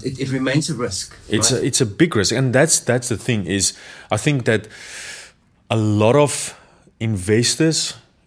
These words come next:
Speaker 2: um, maybe that's this, this, you know, same for, um, international in-, you know, investors as well, but cer-,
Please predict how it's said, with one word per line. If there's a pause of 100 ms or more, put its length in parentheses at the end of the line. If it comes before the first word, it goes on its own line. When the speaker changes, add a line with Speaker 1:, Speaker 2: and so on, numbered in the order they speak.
(140)
Speaker 2:
um,
maybe
that's
this, (120)
this,
you
know,
same
for,
um,
international
in-, (120)
you
know, (100)
investors
as
well,
but
cer-,